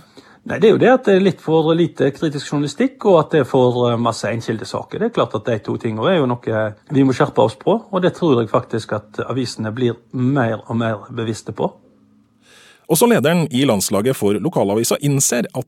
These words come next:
Speaker 2: det er for mye lettvint stoff i lokalavisene.
Speaker 1: Det er nok, eh, kjempemasse lim,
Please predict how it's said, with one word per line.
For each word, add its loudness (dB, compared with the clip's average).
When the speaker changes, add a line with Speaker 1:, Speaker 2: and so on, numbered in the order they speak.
Speaker 2:
det -2
er -2
for 2
mye 0
lettvint -4
stoff -6
i -8
lokalavisene. -6
Speaker 1:
Det 4
er 6
nok, 2
eh, 2
kjempemasse 0
lim, 2